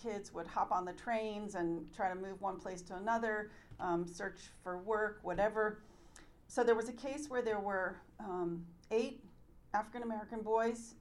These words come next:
and a group of white boys were on a train near Scottsboro, Alabama. And they got into a fight. They got into a scuffle. And the black boys won.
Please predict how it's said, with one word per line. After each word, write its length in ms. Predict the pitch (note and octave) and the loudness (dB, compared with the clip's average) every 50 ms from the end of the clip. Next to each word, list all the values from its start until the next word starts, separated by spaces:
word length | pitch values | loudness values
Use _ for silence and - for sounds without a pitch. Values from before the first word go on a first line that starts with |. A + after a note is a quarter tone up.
| - | -4
and 400 | G3 G3+ G3 F#3 F#3 F3+ F3+ F3+ | -2 0 0 0 0 -2 -2 -4
a 160 | D#3+ - - | -6 -8 -6
group 220 | - G#3+ A3 A3 G#3 | -6 -4 -4 -2 -2
of 140 | G#3 G3 - - - - - - | -4 -4 -6 -8 -16 -20 -14 2
white 320 | F#3+ A3 G#3+ G#3+ G#3+ G#3+ | 6 8 8 8 6 2
boys 480 | G#3 G3 D#3+ D3+ D3 D3 - - - - - - - - - - - - | 0 -2 0 0 0 -2 -6 -10 -16 -18 -20 -20 -20 -20 -20 -20 -16 -6
were 240 | - G3+ G3+ G3 - - | 0 2 2 2 4 4
on 100 | G#3+ A3 | 4 4
a 80 | A3+ A3+ | 2 0
train 520 | - - B3 A#3 A3 G#3 F#3+ E3 D#3+ - - - - - - - - | -2 -2 -2 -2 0 0 0 0 -2 -2 -6 -10 -16 -20 -20 -18 -12
near 420 | - G#3 G3+ F#3+ F#3+ F#3 F3+ - E3 | -6 -4 0 0 2 2 0 0 -4
Scottsboro, 840 | - - - - B3 A3 A3 A3+ A3+ - - A3 G#3+ G3+ G3 F#3+ F#3 F3+ - - - | -8 -12 0 6 8 8 8 8 4 0 0 2 4 4 4 2 2 -2 -6 -4 0
Alabama. 600 | G3 G3 G3 G3+ G3+ G#3 G3 F#3+ F#3+ F3 D3 D3 D3+ - - - - - - - - - - | 0 0 0 0 -2 0 0 0 2 2 0 -2 -4 -8 -16 -20 -20 -20 -20 -20 -10 -4 -2
And 100 | A3+ A3+ | 0 2
they 40 | B3 | 4
got 140 | C#4 C#4+ | 4 2
into 220 | C#4+ C4+ C4 - C4+ | 2 0 -2 -2 -4
a 60 | B3+ | -4
fight. 360 | - - D4+ C#4+ G3 D#3 - | -4 -4 -4 -4 -4 -6 -8
They 100 | - F#3+ | -8 -4
got 180 | F#3 G#3 G3+ G3+ | -2 0 0 0
into 180 | G3+ G3 - | -2 -4 -8
a 40 | - | -12
scuffle. 520 | - - - A3 A3 A3 - E3+ - - - - - - - - - - - - - | -12 -4 -2 -2 -2 0 -2 -6 -8 -8 -10 -16 -20 -20 -20 -20 -20 -20 -12 -6 -2
And 400 | G#3+ G#3 G#3 G3+ G3+ G3+ G3+ F#3+ - - | 0 2 4 2 2 0 -2 -4 -6 -6
the 60 | F#3+ | 2
black 260 | F3 G#3 G3+ G3+ - | 4 6 6 6 4
boys 300 | G#3 F#3+ G3 G3 G3 - | -2 -4 -4 -4 -6 -6
won. 340 | G#3 A3+ A3 G#3 - - | -2 0 2 2 2 0